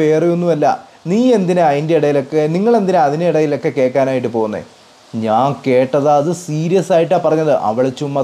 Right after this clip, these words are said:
തമാശയ്ക്കൊന്നും പറഞ്ഞതല്ല. നീ വിശ്വസിക്കണേ വിശ്വസിച്ചോ, അവൻ തിരിച്ചു വരുമ്പോൾ പ്രശ്നങ്ങളാവും." "സത്യമാണോ നിങ്ങൾ പറയുന്നേ?"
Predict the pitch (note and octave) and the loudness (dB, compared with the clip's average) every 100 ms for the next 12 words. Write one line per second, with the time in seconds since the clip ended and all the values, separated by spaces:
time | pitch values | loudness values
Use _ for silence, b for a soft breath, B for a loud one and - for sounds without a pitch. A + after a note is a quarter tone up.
0 | C#3 C3 C#3+ D3 D3+ D#3+ D#3+ D3+ D3 D#3+ | 0 0 0 -2 -2 -2 -2 0 0 0
1 | C#3+ B2+ G#2+ B B B - A#2+ C#3 C3 | 0 0 -2 B B B -8 -4 -2 -2
2 | B2+ F3 E3+ D#3+ E3+ D#3+ C#3 E3 D3+ D3+ | 0 0 0 0 0 0 0 0 0 0
3 | G2+ - B - G#2+ B2 B2 C#3 C3 B2+ | -2 -4 B -2 0 2 0 -2 -2 0
4 | D3+ C#3+ D3 D3+ C#3+ C#3 - D#3+ D#3 C3+ | 2 2 0 -2 0 -2 0 -2 2 2
5 | A#2+ - - _ _ _ _ _ - - | 0 -4 -20 _ _ _ _ _ -10 -6
6 | C#3+ G3 F3+ E3 D3 C#3+ C3 B2 A2+ F#2+ | -4 0 0 0 0 -2 0 2 0 -4